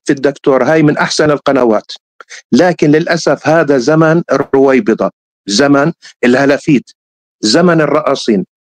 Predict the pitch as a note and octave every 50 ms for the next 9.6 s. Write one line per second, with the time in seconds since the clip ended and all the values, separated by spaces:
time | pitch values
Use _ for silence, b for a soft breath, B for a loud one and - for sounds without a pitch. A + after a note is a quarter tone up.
0 | _ _ _ _ _ _ _ _ _ - C3 C#3 C#3 - D3 D3+ - G3+ G#3 G3
1 | E3+ D#3+ D3+ D3 D#3 - - - B2 B2+ B2+ C3+ C#3 - - E3+ E3+ - C3 B2+
2 | C#3+ D3 D#3 D#3 B2 B2 A#2+ A#2 A#2 G#2 G2 G#2 G#2 G2 - _ _ _ _ _
3 | _ - F3 E3+ - D#3+ D#3+ D#3+ E3+ E3 - _ _ _ _ - B2 C3+ C#3 C#3+
4 | - - E3+ E3 E3 D#3+ D#3 D3+ D#3+ - - B2 B2+ C3+ D3 D#3 D#3 D#3+ - _
5 | _ _ _ _ _ _ - B2+ B2+ B2+ A2+ - B2 A2+ - - D#3+ E3 D#3+ D#3
6 | - - C#3 C3+ - G2+ - - - B2 A2+ F#2+ - - _ _ _ _ _ _
7 | _ _ _ _ _ _ _ _ _ _ _ _ _ _ - - G#2 G2+ - -
8 | - - - - - G3 F#3+ - - D#3 D#3 D#3+ E3 - - E3+ E3+ E3+ D#3+ D3+
9 | D#3+ F3 E3 D3+ - D#3 C#3+ D#3+ D#3+ E3 E3+